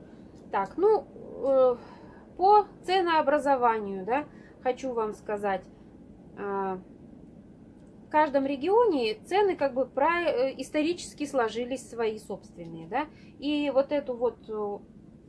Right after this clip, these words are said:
как бы грань не перепрыгнешь, вот этот барьер ц-, ценовой такой, да, не за-, цены не завысить, ну и ниже, чем продают все, тоже как-то вот, ну, не очень продавать. А, для того, чтобы не было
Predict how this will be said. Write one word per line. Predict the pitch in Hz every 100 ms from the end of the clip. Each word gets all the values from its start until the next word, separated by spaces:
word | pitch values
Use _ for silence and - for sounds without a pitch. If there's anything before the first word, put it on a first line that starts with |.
| - - - - - - - - -
как | 208 202
бы | 202
грань | 202 330 403 269
не | 285
перепрыгнешь, | 302 302 - 320 240 208 202
вот | 214 208
этот | 202 180
барьер | 214 226 208 196 185
ц-, | - - - - -
ценовой | 220 220 214 202 180
такой, | 185 - 185
да, | 262 302 - - -
не | 254 311 302 262
за-, | 240 226 196 233 -
цены | - 320 240
не | 214 208 208
завысить, | 196 202 208 285 415 440 370 - - - - -
ну | 370
и | 381
ниже, | 294 302 330 330
чем | - 294 277 254
продают | 254 247 233 233 226
все, | - 277 349
тоже | 359 277 294
как-то | 269 269 - 240
вот, | 240 214
ну, | 226 240
не | 262 254
очень | 214 180 185 175
продавать. | 185 180 185 170 165 - - - - - - - -
А, | 196 190
для | 254
того, | 330 349 359
чтобы | - 269 262 254
не | 254 302
было | 247 233 226 208